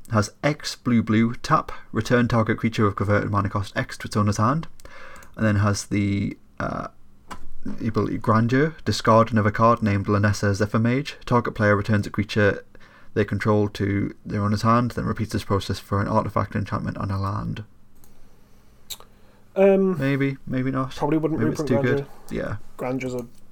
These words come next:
Speaker 2: terrible mechanic that I
Speaker 1: Yeah.
Speaker 2: doubt they want to <laughs> reprint.
Speaker 1: <laughs>
Speaker 2: Um, yeah, I, I, I, I'm, I think my money's on Spellweaver Volute for that. That'd be really cool.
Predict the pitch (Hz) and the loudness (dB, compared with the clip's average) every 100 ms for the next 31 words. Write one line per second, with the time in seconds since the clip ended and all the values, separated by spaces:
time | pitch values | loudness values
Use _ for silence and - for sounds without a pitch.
0 | - - 123 123 135 135 135 143 - - | -16 -12 -8 -4 -4 -4 -6 -6 -10 -6
1 | 120 - 120 - 127 131 - 196 - 233 | -6 -6 -10 -10 -4 -2 2 0 4 4
2 | - 117 147 170 - - - - - - | 6 4 4 2 -2 -6 -12 -18 -14 -8
3 | 135 135 135 135 - - - - - - | -2 -2 -2 -4 -6 -8 -10 -12 -12 2
4 | 220 196 220 180 185 170 175 156 175 151 | 4 8 8 6 2 0 2 2 0 -2
5 | 175 151 139 131 123 - 127 139 117 117 | -2 0 -2 -2 -4 -6 -4 -4 -6 -12
6 | 123 135 120 147 131 120 120 131 | -12 -12 -12 -10 -10 -10 -10 -12